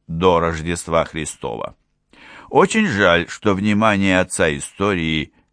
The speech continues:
больше всего привлекали скифы, владеющие, царствующие,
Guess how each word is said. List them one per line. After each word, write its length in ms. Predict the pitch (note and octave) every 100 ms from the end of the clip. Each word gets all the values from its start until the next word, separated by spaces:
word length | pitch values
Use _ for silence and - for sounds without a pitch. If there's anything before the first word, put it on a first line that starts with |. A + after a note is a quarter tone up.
| _ -
больше 360 | F2+ E3 E3+ D#3+
всего 320 | - C3+ D3
привлекали 720 | C#3+ A2+ G#2+ G2+ A2 A#2 A2
скифы, 540 | - - F3 F#3 D3
владеющие, 1120 | G#2 G#2 G2 C3 C#3+ C#3 B2+ - B2+ B2+ B2 - -
царствующие, 1160 | - A2+ A#2+ - A2+ G#2+ G#2+ G#2 - G#2 G2